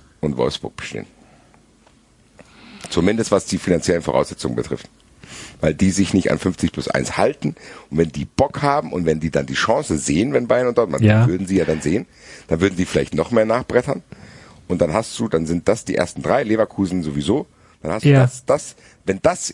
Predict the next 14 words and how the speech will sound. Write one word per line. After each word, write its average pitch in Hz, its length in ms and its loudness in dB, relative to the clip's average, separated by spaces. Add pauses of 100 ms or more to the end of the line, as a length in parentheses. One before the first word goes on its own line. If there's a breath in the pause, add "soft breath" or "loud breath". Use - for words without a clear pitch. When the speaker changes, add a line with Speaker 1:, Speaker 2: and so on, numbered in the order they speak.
Speaker 1:
ganz 165 280 0
im 123 100 -4
Ernst, 92 180 -6
wenn 104 120 -2
du 101 80 -4
eine 101 120 -2
Liga 113 540 0
hast, - 320 -16 (460 soft breath)
wo 85 100 -2
das 185 320 -2
deine 131 280 0
Top - 280 0
Four 190 360 0
ist, - 260 -16